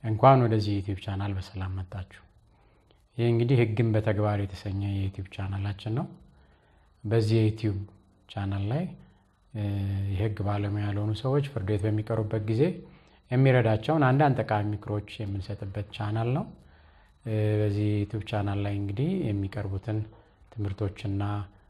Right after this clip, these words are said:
አንዳንድ የፍርድ ቤት መረጃዎችን እንድትከታተሉ ተጋብዛችኋል።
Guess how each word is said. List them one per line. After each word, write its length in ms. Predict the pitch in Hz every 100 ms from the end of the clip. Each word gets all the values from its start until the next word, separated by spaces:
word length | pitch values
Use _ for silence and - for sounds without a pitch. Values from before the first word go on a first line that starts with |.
| _ -
አንዳንድ 380 | 104 104 104 101
የፍርድ 300 | 95 104 98
ቤት 240 | 98 98 - - _ - _
መረጃዎችን 680 | 107 104 104 104 101 95 -
እንድትከታተሉ 800 | 120 104 - - 92 98 - 107 139
ተጋብዛችኋል። 800 | 120 104 98 98 92 - 95 85